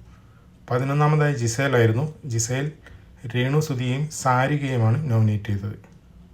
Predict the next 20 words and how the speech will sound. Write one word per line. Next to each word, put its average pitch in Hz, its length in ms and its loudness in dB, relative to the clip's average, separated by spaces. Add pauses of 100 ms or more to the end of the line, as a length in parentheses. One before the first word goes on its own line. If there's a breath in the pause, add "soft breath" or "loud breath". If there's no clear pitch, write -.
(180)
പന്ത്രണ്ടാമതായി 123 680 0
സാരികയായിരുന്നു. 117 680 2 (120)
സാരിക 113 300 0 (180)
രേണു 120 220 0
സുധിയെയും 117 560 0
രഞ്ജിത്തിനെയും 113 580 0
നോമിനേറ്റ് 104 400 0
ചെയ്തു. 101 160 -8 (1400 loud breath)
പതിമൂന്നാമതായി 139 680 2
ഷാനവാസ് 135 460 2
ആയിരുന്നു. 117 320 0
ഷാനവാസ് 123 560 -2
ജിസേലിനെയും 123 760 0
അഭിലാഷിനെയും 120 760 -2 (260)
നോമിനേറ്റ് 104 480 0
ചെയ്തു. 98 200 -6 (800 soft breath)
പതിനാലാമതായി 131 640 0
നിവിൻ 123 240 2
ആയിരുന്നു. 117 300 4 (120)
നിവിൻ 113 300 2